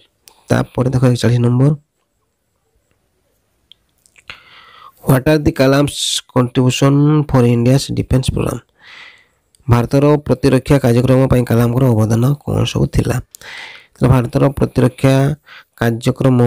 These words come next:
ପାଇଁ କାଲାମଙ୍କର ଅନୁଦାନ ବହୁତ ଥିଲା। ଯେମିତି ଦେଶର ପ୍ରତିରକ୍ଷା ଉଦ୍ଦେଶ୍ୟରେ ସେ ଅନେକ କ୍ଷେପଣାସ୍ତ୍ର ଆଉ ଆଣବିକ ଅସ୍ତ୍ର ସବୁ ବିକଶିତ କରିଥିଲେ। ଏଟା ବି ଲେଖିବା କ'ଣ? The Kalam's contribution for India's defense program is great.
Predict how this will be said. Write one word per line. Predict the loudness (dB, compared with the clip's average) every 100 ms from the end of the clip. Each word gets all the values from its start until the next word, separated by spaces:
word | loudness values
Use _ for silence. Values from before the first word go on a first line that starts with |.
| 2
ପାଇଁ | 0 2
କାଲାମଙ୍କର | 2 2 2 2 2
ଅନୁଦାନ | 2 2 2 2 0
ବହୁତ | 0
ଥିଲା। | 0 0 0 -6 -20 -20 _
ଯେମିତି | -4 0 0
ଦେଶର | 0 0 -2
ପ୍ରତିରକ୍ଷା | -4 -4 -4 -4 0 0 0 -4 -20 -20 _ -2
ଉଦ୍ଦେଶ୍ୟରେ | 0 2 0 0 0
ସେ | 2
ଅନେକ | 2 0 -2 -4
କ୍ଷେପଣାସ୍ତ୍ର | -4 0 0 0 0 0
ଆଉ | 2
ଆଣବିକ | 2 0 -2 -2 -2
ଅସ୍ତ୍ର | -4 -6
ସବୁ | -2 0
ବିକଶିତ | -2 -4 -6 -4 -2
କରିଥିଲେ। | 0 2 0 -2 _ -20 -20 -20 -20 -20
ଏଟା | -4 0
ବି | 2 2
ଲେଖିବା | 2 2
କ'ଣ? | 4 4 2 _ -20 -20 -20 -4
The | -2 0
Kalam's | 0 0 -2 -2
contribution | -2 0 -2 0 0 2 2 0 0
for | 2 2 0 -2
India's | 0 0 0 -4 _ -20 -20 _ -4
defense | 0 0 0 -4
program | 0 0 0 -2 -10 -10 -6
is | -6 -6 -4
great. | -4 -4